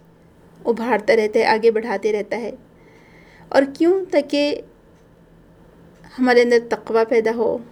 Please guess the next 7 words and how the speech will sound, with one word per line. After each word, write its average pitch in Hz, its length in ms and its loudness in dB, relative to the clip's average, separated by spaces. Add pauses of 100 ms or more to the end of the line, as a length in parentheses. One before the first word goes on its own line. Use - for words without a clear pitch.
(300)
हमें 240 180 -2
अपने 240 220 -2
नफ्स 226 440 -4
पर 226 160 -4
कंट्रोल 226 460 -2
करना 226 340 -6
आए, 214 260 -10